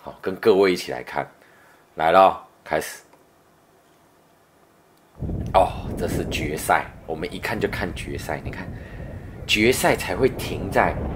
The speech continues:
车格上，有没有？在赛道上列队。好，这是决赛的特色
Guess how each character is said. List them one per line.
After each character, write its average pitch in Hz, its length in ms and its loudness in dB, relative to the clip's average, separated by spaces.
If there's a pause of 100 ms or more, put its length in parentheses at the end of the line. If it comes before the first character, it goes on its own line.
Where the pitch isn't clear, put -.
(280)
车 104 280 2
格 69 240 -4
上， - 260 -2
有 69 100 -8
没 82 80 -6
有？ 85 60 -4
在 98 140 0
赛 95 320 2
道 87 180 6
上 80 240 -4
列 78 200 -4
队。 73 240 -2 (320)
好， 67 180 -12
这 85 60 0
是 90 80 2
决 76 200 -4
赛 80 160 0
的 71 80 -2
特 73 280 -4
色 69 200 -6